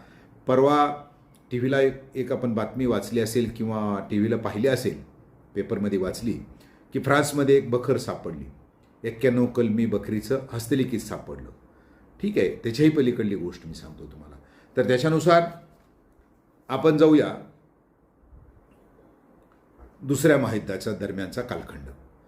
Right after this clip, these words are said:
दुसरं महायुद्ध म्हणजेच एकोणीसशे एकोणचाळीस ते एकोणीसशे पंचेचाळीस, म्हणजेच आपण इंग्रजांच्या आधिपत्याखाली, इंग्रजांच्या वर्चस्वाखाली त्या ठिकाणी लढत होतो. तर अशा वेळेला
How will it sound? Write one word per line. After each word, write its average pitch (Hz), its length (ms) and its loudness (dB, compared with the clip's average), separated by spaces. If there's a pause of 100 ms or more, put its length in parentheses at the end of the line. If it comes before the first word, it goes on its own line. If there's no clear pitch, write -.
(520)
दुसरं 131 240 2
महायुद्ध 127 340 2
म्हणजेच 127 480 2
एकोणीसशे 123 440 -2
एकोणचाळीस 117 760 -2
ते 110 380 2 (160)
एकोणीसशे 117 400 -6
पंचेचाळीस, 87 720 -12 (400)
म्हणजेच 127 400 2 (100)
आपण 110 400 0 (640)
इंग्रजांच्या 143 560 2
आधिपत्याखाली, 123 680 0
इंग्रजांच्या 117 480 0
वर्चस्वाखाली 127 640 -2
त्या 135 140 0
ठिकाणी 107 380 -2
लढत 127 240 0
होतो. 131 400 0 (1300)
तर 123 100 -4 (120)
अशा 110 220 -2
वेळेला 139 400 2